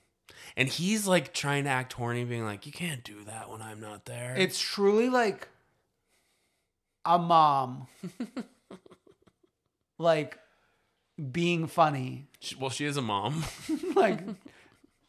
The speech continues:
Speaker 2: to a young man. It's so bad. And it's, like, so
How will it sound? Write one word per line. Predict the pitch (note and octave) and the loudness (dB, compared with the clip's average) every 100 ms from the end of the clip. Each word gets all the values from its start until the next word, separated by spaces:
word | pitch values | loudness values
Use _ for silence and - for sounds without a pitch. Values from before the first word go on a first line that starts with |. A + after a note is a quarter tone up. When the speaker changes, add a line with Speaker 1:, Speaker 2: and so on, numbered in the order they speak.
| _ - | _ -2
Speaker 2:
to | F#3+ | 6
a | F3+ | 6
young | E3+ E3 E3 D#3 | 8 6 6 2
man. | D3+ C#3+ C3 C#3 F#3+ - F#3 - _ _ F#3+ - - - A3+ - G#3 - G3 _ - | 0 -2 -4 -8 -10 -10 -14 -14 _ _ -18 -12 -14 -10 -12 -12 -18 -16 -20 _ -8
It's | G3 G3 G3 | 0 0 0
so | - - G3+ F3+ F#3+ G3 G#3 G#3 G#3+ - _ _ _ A#3+ | -6 -2 2 4 6 6 4 -4 -6 -10 _ _ _ -10
bad. | D3+ D3 C#3 A#2+ C3+ - - - _ | 0 2 2 -4 -8 -14 -20 -20 _
And | F#3+ G3 | 2 4
it's, | G3+ A3+ | 4 2
like, | G3+ | 0
so | - - G3+ G#3 A3 A#3 C4 A#3 | 0 2 4 6 6 6 2 -4